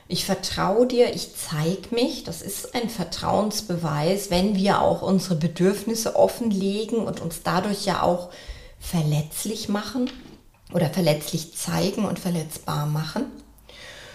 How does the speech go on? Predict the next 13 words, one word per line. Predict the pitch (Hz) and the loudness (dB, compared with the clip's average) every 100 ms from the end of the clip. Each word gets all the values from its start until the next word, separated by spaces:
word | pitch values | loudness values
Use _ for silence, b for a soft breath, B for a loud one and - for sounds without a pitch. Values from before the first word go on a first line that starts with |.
| B B B - - | B B B -4 6
Und | 202 196 196 190 190 185 - - - - _ _ _ _ - | 8 10 10 8 6 0 -6 -6 -10 -20 _ _ _ _ 2
gleichzeitig | 180 185 190 214 - - | 4 4 2 -2 -2 -4
ist | - | -4
das | 220 | -4
eben | - 196 190 | -4 -4 -2
eine | - 185 180 | 2 2 2
große | - 160 170 - | 0 0 0 0
Chance, | 190 - 269 392 - - | 0 0 0 0 0 0
um | 196 | 0
das | 185 - | 0 0
Ganze | 185 190 208 | -2 0 2
mal | 175 180 180 | 2 0 -4
abzugleichen. | - - - - - - 185 143 143 151 - - 160 | -6 -8 -8 -6 -6 0 0 2 -2 -4 -6 -8 -8